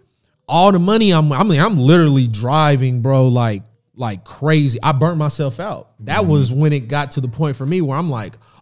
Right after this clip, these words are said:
Speaker 1: "Oh, I can't do this no more."
Speaker 2: Yeah.
Speaker 1: Because now I burnt myself out and I wasn't making the money that I knew I could be making.
Speaker 2: That's right.
Speaker 1: So guess what I did?
Speaker 2: What you do,
Speaker 1: I
Speaker 2: bro?
Speaker 1: still had the Corolla.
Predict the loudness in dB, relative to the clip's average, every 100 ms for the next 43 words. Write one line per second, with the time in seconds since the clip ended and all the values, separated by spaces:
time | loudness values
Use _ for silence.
0 | -10 -8 -8 -6 -4 -2 -2 -2 -4 -8
1 | -10 -12 -8 -6 -4 -4 -2 0 0 0
2 | -2 -2 0 0 -2 -4 -2 -4 -2 -4
3 | -6 -4 -2 -2 0 -2 -2 -2 -2 -2
4 | -4 -2 0 -2 -4 -4 -2 -2 -2 -4
5 | -6 -6 -4 -2 -2 -6 -16 -16 -12 -8
6 | -6 -6 -6 -4 -2 -4 -6 -6 -8 -10
7 | -12 -20 -16 -14 -12 -10 -8 -6 -2 2
8 | 4 4 2 -2 -2 -2 -2 -4 -8